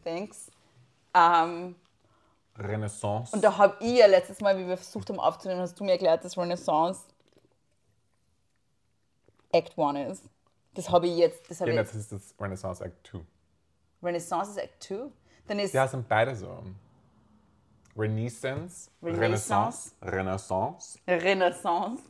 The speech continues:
Speaker 2: Act one und Act two. Weil beides ist Renaissance, glaub ich.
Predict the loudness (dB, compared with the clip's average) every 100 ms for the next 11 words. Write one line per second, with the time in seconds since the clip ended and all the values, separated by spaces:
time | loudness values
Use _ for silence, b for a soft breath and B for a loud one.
0 | -4 -4 -4 -4 -4 -4 -6 -6 -8 -10
1 | -8 -8 -8 -18 _ _ _ _ _ -4
2 | 2 2 2 -6 -12 -16 _ _ -12 -4
3 | -2 -2 -4 -6 -10 -12 -20 _ _ _
4 | -4 -4 -6